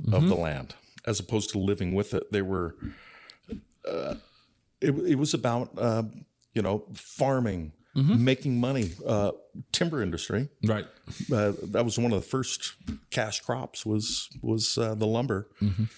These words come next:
Speaker 1: And so it was about dominating the land, which is, you know, just polar opposite of, but what both the Hudson's Bay Company and the natives
Speaker 2: Right.
Speaker 1: were, were doing. Yeah.
Speaker 2: Well, I always close an episode with my get out of free jail f-,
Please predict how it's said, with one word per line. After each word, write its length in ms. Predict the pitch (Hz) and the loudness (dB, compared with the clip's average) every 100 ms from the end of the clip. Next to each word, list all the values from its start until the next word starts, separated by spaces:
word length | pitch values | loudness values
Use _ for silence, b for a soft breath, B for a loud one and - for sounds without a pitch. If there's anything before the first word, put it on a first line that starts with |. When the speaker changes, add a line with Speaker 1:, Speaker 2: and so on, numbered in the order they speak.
| B B B B - | B B B B -4
Speaker 1:
And 400 | - 113 110 107 | 0 2 2 2
so 140 | - 139 | 0 0
it 60 | |
was 100 | 127 | 2
about 240 | 120 127 117 | 2 2 4
dominating 460 | 110 117 117 123 | 2 2 2 2
the 80 | 113 | 0
land, 300 | 120 151 117 | 0 2 2
which 160 | 104 - | 0 0
is, 360 | 104 - - - - | -2 -2 -4 -8 -8
you 140 | - | 0
know, 120 | 98 104 | 0 0
just 200 | - - | -2 -2
polar 300 | 117 113 104 | -2 0 -2
opposite 500 | 123 - - 117 104 | -4 -2 0 2 2
of, 320 | 107 104 - - | 0 -4 -14 -10
but 280 | 107 117 123 | -2 -2 0
what 240 | 131 123 | 0 0
both 300 | 135 185 - | 0 -2 0
the 300 | 139 135 127 | 0 0 -2
Hudson's 280 | 139 139 127 | -4 -4 -4
Bay 120 | 120 135 | -2 -2
Company 380 | - 131 135 | -2 -2 2
and 180 | 123 151 | 2 0
the 180 | 127 110 - - - | -2 -4 -10 -6 0
natives 300 | 87 - 82 | 0 0 -2
Speaker 2:
Right. 100 | - | 0
Speaker 1:
were, 220 | 85 - - 120 | -2 -4 -10 -8
were 100 | - | -4
doing. 240 | - 73 - - - | -2 -4 -6 -18 -10
Yeah. 220 | - 65 71 _ _ _ _ _ b b b b b _ | -6 -6 -6 _ _ _ _ _ b b b b b _
Speaker 2:
Well, 140 | 95 92 | -2 2
I 140 | 98 | 4
always 260 | 113 123 - | 4 2 0
close 340 | 120 117 104 | 0 0 2
an 80 | 107 | 0
episode 480 | 101 - - 98 98 | 0 -2 -2 0 -2
with 140 | 95 | -2
my 100 | 95 | 0
get 200 | 87 101 | 0 0
out 120 | 101 95 | 0 0
of 80 | |
free 160 | - 98 | 0 0
jail 260 | 87 98 95 | 2 0 0
f-, 160 | - | -4